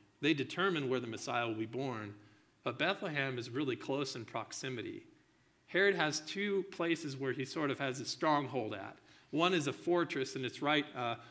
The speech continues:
on one of the walls around the temple in Jerusalem. And that's only five miles away from Bethlehem to the north. And Herod has a palace, and it's only two and a half miles away from Bethlehem to the south.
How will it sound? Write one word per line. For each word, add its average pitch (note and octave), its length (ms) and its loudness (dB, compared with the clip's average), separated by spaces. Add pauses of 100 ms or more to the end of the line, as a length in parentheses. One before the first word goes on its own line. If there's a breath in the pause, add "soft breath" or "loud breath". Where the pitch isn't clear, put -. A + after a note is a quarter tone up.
(120 loud breath)
on C3+ 200 2
one D#3+ 120 2
of C#3+ 60 0
the C3 80 2
walls C3 440 6
around B2+ 240 0
the A2+ 60 -2
temple D3 440 -6
in A2+ 80 -6
Jerusalem. A#2 680 -4 (400 loud breath)
And B2 100 -2
that's D#3+ 220 0
only D#3 180 0
five D3 420 2
miles A#2 340 -2
away A#2 220 -2
from A2+ 200 -8
Bethlehem A#2 560 -6
to A2 120 -8
the G#2 100 -6
north. A2+ 500 -8 (420 soft breath)
And C3 120 -2
Herod F3 260 4
has E3 160 0
a B2+ 40 -4
palace, D3+ 640 2 (240 loud breath)
and C3 160 2
it's D#3+ 160 -2
only D#3 200 2
two E3 220 2
and C#3 80 2
a B2+ 60 -2
half F#3+ 320 -4
miles B2+ 320 0
away B2 240 0
from A#2+ 240 -4
Bethlehem A#2+ 640 -4
to - 100 -10
the G#2 100 -6
south. C#3 500 -4